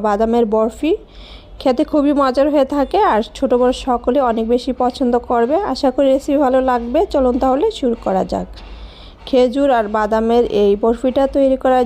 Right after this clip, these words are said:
জন্য এখানে আমি তিন রকমের বাদাম নিয়ে নিয়েছি। প্রথমে আমি এখানে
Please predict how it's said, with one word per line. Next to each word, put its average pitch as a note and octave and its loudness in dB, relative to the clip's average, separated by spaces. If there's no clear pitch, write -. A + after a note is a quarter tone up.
জন্য C4 2
এখানে B3 0
আমি G#3+ 0
তিন A#3+ 2
রকমের A#3+ 0
বাদাম A3 0
নিয়ে G#3+ 0
নিয়েছি। G3+ -2
প্রথমে C4+ 0
আমি B3 2
এখানে A3+ 0